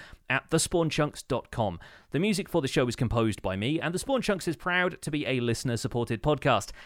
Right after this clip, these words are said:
If you're getting some value out of the show, why not consider putting some value back in? You can do that at patreon dot com slash the spawn chunks. Joining our community where you pledge at any level gets you an invite to our patrons-only Discord chat. You can listen to the show live when it's recorded in Discord every week,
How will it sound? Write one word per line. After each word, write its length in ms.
If 120
you're 80
getting 200
some 160
value 360
out 180
of 60
the 40
show, 220
why 160
not 120
consider 300
putting 240
some 160
value 340
back 280
in? 180
You 80
can 100
do 100
that 180
at 80
patreon 460
dot 100
com 240
slash 320
the 100
spawn 240
chunks. 300
Joining 260
our 120
community 480
where 120
you 100
pledge 240
at 140
any 200
level 300
gets 220
you 40
an 60
invite 300
to 160
our 120
patrons-only 640
Discord 380
chat. 300
You 100
can 120
listen 220
to 40
the 60
show 180
live 380
when 80
it's 140
recorded 240
in 180
Discord 340
every 280
week, 300